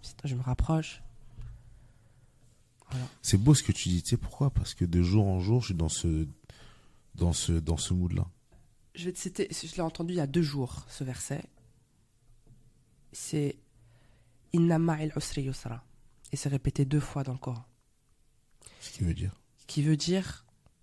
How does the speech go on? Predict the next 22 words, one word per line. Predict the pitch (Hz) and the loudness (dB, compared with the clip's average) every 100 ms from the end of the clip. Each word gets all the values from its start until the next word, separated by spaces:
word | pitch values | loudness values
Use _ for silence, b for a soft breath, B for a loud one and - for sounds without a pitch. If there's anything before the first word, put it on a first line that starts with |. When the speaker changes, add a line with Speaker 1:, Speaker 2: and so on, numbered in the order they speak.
| _ _ _ _ _ - | _ _ _ _ _ 0
Speaker 1:
moi | 175 | 2
j'ai | 165 | 2
toujours | 139 196 180 | 2 4 4
cru, | - - 208 - - | 4 4 4 2 2
après | 156 - - 220 | 10 10 12 10
la | 196 151 | 8 6
difficulté | 143 - 147 143 - 190 - - | 4 -4 -2 0 4 2 2 2
arrive | 147 143 156 | 4 4 2
la | 143 | 0
facilité. | - 131 - 135 - - - - | -6 -12 -14 -16 -18 -20 -16 -6
Non. | 139 - - _ _ - - - | -4 -6 -16 _ _ -20 -18 -4
Avec | 147 147 139 160 208 208 | 0 2 4 6 6 4
la | 165 143 | 2 4
difficulté | 135 - - 135 - 160 - - | 0 -8 -12 -12 -8 -10 -8 -4
arrive | 139 131 151 143 | 0 4 4 4
la | 135 | -2
facilité. | - 127 - 127 - _ _ _ _ _ _ _ _ - | -8 -14 -18 -18 -18 _ _ _ _ _ _ _ _ -20
Ça | - 151 | -2 2
veut | 139 | 4
dire | 139 135 | 2 -2
que | - - | -6 -2
quand, | - 240 | 6 6